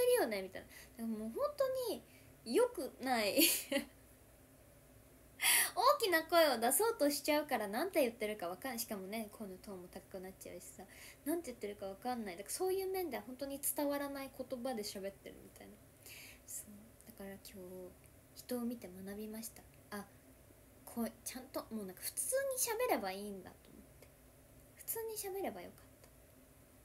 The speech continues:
そう。でも、あと豊永アキさんも途中煽ってたんですけど、そう。豊永アキさんの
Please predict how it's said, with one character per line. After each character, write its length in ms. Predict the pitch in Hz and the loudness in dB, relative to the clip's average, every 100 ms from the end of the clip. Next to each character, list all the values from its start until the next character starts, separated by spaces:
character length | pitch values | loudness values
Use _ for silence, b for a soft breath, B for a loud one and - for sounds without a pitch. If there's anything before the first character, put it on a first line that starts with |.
| - - - - - - | -20 -20 -20 -20 -20 -16
そ 80 | - | -14
う。 60 | 190 - B B B 262 | -14 -18 B B B 2
で 120 | 294 | 2
も、 280 | 269 262 254 | 4 0 -2
あ 60 | |
と 100 | 247 | -4
豊 200 | 220 302 508 403 | 2 4 4 2
永 100 | 262 | 0
ア 60 | |
キ 80 | 254 | 0
さ 120 | - | -4
ん 140 | 202 196 | -6 -6
も 140 | 202 | -6
途 140 | 190 220 | -6 -6
中 220 | - 214 | -4 -4
煽 260 | 202 220 233 | -2 -2 -2
っ 40 | |
て 120 | 214 | -4
た 120 | 190 | -8
ん 100 | 180 | -10
で 100 | 180 | -8
す 120 | 185 - | -8 -8
け 100 | 180 | -8
ど、 340 | 196 202 190 - B B B | -6 -4 -6 -8 B B B
そ 260 | - 220 196 | -8 -6 -6
う。 40 | - - - - - - - - - - - - - - | -8 -18 -20 -20 -20 -20 -20 -20 -20 -20 -20 -20 -20 -2
豊 220 | 359 466 | 0 2
永 120 | 302 247 - | 2 0 -6
ア 100 | 247 | -4
キ 100 | 269 | -2
さ 160 | - 226 | -2 -2
ん 140 | 202 | -4
の 280 | 220 254 202 | -4 -4 -4